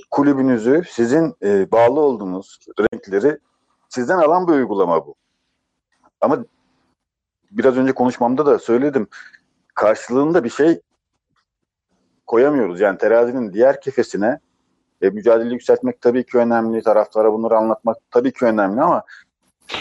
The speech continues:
karşısına bir şey, bir şey koyamıyoruz. Yani bu biraz da ülkenin, e, şu an içinde bulunduğu koşullarla alakalı. Biraz da değil, tamamen onlarla, onunla alakalı. E,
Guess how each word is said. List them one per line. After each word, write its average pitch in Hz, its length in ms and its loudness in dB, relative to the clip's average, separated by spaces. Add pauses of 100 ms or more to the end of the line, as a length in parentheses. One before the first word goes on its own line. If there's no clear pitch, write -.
(140)
karşısına 120 540 0
bir - 40 -12
şey, 165 140 2 (100)
bir 104 60 -14
şey 170 200 0
koyamıyoruz. 127 520 0
Yani 107 380 0 (240)
bu 165 300 0 (240)
biraz 147 280 2
da 151 60 -4
ülkenin, 143 560 -2
e, 104 140 -2
şu 127 180 -2
an 135 180 -2 (260)
içinde 135 320 -2
bulunduğu 131 280 0
koşullarla 120 600 0
alakalı. 85 340 -2
Biraz 120 260 2
da 131 40 -10
değil, 165 120 -6
tamamen 113 300 0
onlarla, 82 400 -4 (100)
onunla 104 320 -2
alakalı. 80 580 -2 (920)
E, 92 240 0